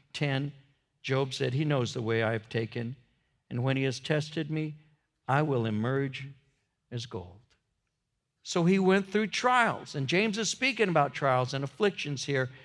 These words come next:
in the first chapter. Somebody says, "Well, what do they do in our lives? I mean, what good are trials? Why should I rejoice?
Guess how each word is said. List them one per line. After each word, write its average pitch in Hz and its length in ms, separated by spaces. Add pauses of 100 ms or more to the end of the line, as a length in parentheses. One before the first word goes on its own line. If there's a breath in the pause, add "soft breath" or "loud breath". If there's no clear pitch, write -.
(220 loud breath)
in 139 120
the 131 60
first 131 400
chapter. 131 640 (1400)
Somebody 151 340
says, 160 400
"Well, 156 140
what 165 160
do 175 100
they 165 160
do 170 220
in 165 80
our 165 160
lives? 165 340
I 151 60
mean, 147 180
what 165 240
good 165 320 (420 soft breath)
are 143 140
trials? 143 720 (640)
Why 185 220
should 226 260
I 185 140
rejoice? 156 840